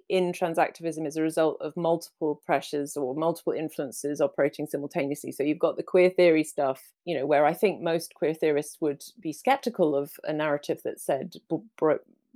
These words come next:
brain is in the wrong body sort of thing. They would say, you know, But-, Butler would say that's essentialist, I assume, perniciously. But then you've also got a much more sort of traditional, less, I suppose, pseudo-cerebral activist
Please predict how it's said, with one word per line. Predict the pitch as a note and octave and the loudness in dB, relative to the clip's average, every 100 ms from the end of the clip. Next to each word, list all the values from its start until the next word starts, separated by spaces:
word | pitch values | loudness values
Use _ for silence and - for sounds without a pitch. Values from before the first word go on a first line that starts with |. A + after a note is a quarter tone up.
| - | 0
brain | E3 D#3 D3+ | 4 4 2
is | C#3+ | -2
in | C#3+ C#3 | -2 -2
the | |
wrong | C#3+ C#3+ | -2 -2
body | D3 D3 D3 G#2 A#2 | 2 2 2 -6 -10
sort | D3 C3 | -8 -6
of | C3 | -4
thing. | A2+ B2 - | -4 -4 -2
They | - | 2
would | E3+ G3+ G3 | 8 8 8
say, | E3+ C#3+ - | 2 2 0
you | F#3 | -2
know, | F3 | 0
But-, | G#3 G#3 - - | 0 -2 -4 -2
Butler | F#3 D#3 | 0 0
would | D3 | -2
say | - C3+ | 0 0
that's | - - - - | 0 -6 -14 -14
essentialist, | - D#3 - - C3+ - - _ - | -6 -6 -6 -8 -10 -12 -20 _ -14
I | |
assume, | C#3 - G1+ - _ - | -12 -8 -8 -8 _ -10
perniciously. | C3 - E3 - - - | -8 -8 -12 -12 -8 2
But | E3+ | 4
then | A3+ B3 | 6 6
you've | B3 A#3+ | 6 6
also | A3 A3+ G3+ | 6 6 6
got | F#3+ F#3+ - - - - | 8 6 6 0 -12 -4
a | |
much | F#3 F#3+ - | 0 -2 -2
more | F3+ | -4
sort | E3 - D#3+ | -4 -4 -4
of | D#3 _ _ _ _ _ - | -4 _ _ _ _ _ -12
traditional, | - F3 - G3 G3 - F#3 E3+ D#3+ D#3 D#3 | -2 -2 2 2 2 -2 -2 0 2 0 2
less, | E3+ E3+ - - - - - | 2 2 -2 -14 -14 -16 -12
I | E3+ | -10
suppose, | E3 E3 - F3+ E3 D#3+ D#3 D3 - - - | -8 -8 -6 -2 2 4 4 0 -6 -14 -16
pseudo-cerebral | - - E3 D#3 D#3 D#3 D3 D#3+ D#3+ D#3 D3 D3+ D3+ - | -10 -6 0 0 0 0 2 2 2 2 2 0 -2 -2
activist | E3 - - D#3 D#3+ - | -4 -4 -2 -2 -2 -10